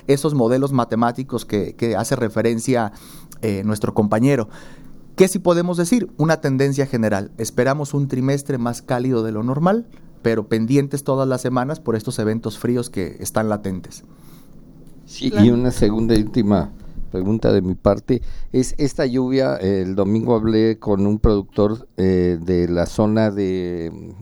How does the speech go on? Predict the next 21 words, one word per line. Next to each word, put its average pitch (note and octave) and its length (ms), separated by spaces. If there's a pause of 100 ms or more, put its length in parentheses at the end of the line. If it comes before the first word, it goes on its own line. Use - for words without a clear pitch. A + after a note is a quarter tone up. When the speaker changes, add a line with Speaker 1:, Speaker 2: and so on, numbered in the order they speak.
Speaker 2:
de F2 100
la F2+ 160
ribera, A#2 360
ya A2 160
de A#2 80
Jamay, G#2+ 580 (360)
dijo G#2+ 320
que G2 120
había G2 240
llovido A2+ 400
bastante G#2 560
fuerte G#2 800
en E2 140
la D#2+ 100
mañana F#2 380
del G#2 100
domingo A2 540
en G#2+ 140
ese B2 180
lugar. C3 280
Este D3+ 380